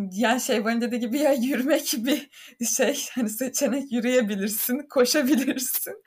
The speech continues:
<laughs> ya da hani, e, bisikletle falan geçebiliyorsun. Çünkü öyle ring denen bir şey de yok. Çok büyük,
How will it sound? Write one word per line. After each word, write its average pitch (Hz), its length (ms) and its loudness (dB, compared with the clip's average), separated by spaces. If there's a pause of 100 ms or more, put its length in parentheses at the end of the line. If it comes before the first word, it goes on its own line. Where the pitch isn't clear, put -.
(120)
<laughs> 294 220 -2
ya 247 220 6
da 320 140 6
hani, 254 320 0
e, 202 680 2 (100)
bisikletle 233 680 -2
falan 208 400 0
geçebiliyorsun. 202 680 -4
Çünkü 226 300 -4
öyle 214 160 -4 (100)
ring 220 260 -6
denen 214 320 0
bir 202 60 -6
şey 220 260 -2
de 180 60 -6
yok. 170 220 -4
Çok 190 220 -8 (300)
büyük, 220 300 -2